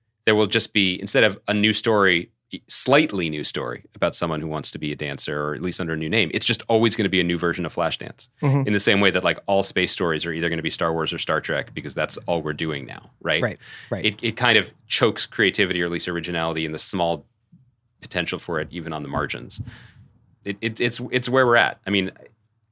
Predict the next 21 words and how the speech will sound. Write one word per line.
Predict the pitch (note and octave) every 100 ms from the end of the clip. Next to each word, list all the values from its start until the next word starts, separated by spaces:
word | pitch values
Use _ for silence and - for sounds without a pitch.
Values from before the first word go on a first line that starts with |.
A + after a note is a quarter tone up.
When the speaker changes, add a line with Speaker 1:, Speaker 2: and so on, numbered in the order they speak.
| _
Speaker 1:
any | C#3 D3+
of | D#3
these | C#3
things | D3 C3
could | -
be | B2
turned | - A#2
into | A2+
something | G#2 A2 G2+ F#2
good. | A#2 D2+
Like | E2 F2+
we | G2+
were |
saying | F#2+ G2
about | F#2 F2
Mister | F2 F#2+
and | F2
Missus | - E2+
Smith | - F#2 F2 - -
on | F2
Amazon, | F2 G#2+ F#2+ E2 D2+